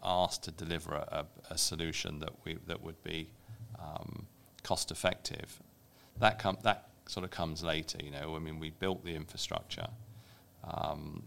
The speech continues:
we covered every single eventuality. As it transpired, pretty much everything that we, um, put in place was used, some to a greater or lesser degree, but it,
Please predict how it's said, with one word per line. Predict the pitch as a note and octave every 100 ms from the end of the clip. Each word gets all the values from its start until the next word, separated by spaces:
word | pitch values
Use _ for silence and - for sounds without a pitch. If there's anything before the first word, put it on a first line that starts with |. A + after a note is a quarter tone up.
| -
we | E2 D#2
covered | - F#2+ F2+
every | F2+ E2 E2+
single | F2 D#2+ D#2
eventuality. | D2 D2+ D2+ D#2 D2 D2+ - E2+ G#2 - - - - - - -
As | F2 F2
it | E2
transpired, | - F2+ E2 - - F#2+ G#2 G#2 -
pretty | - G2 E2+
much | E2+ - -
everything | F2 F2 - E2+ D#2+
that | E2 E2
we, | E2 D#2+ D#2 - - - - -
um, | - D2+ D3 - - - - - - - -
put | F2
in | E2
place | D2+ E2+ F2 -
was | D#2 -
used, | E2+ G2 A2+ - - - - -
some | - F2+ E2+
to | E2 D#2+
a |
greater | D#2 E2+ E2 -
or | E2 E2
lesser | E2 - E2
degree, | D#2+ E2 D#2+ F#2+
but | G2+
it, | F2